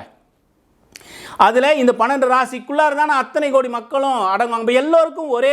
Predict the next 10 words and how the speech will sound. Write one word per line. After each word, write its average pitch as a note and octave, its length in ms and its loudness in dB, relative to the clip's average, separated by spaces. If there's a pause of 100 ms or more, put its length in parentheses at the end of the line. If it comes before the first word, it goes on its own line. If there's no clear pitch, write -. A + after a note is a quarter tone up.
(100)
மாதிரியான B3+ 320 -4 (100)
பலனா A3+ 240 -2 (160)
இருக்கும். G#3 360 2 (200)
அதை F#3+ 100 0 (120)
தான் C4+ 160 0 (560)
ஜனனகால C4 440 2 (160)
ஜாதகத்தையும் G3+ 800 -2 (220)
அந்த G#3+ 140 -2 (100)
மனிதர் B3+ 340 0
பிறந்திருக்கக்கூடிய A#3 640 0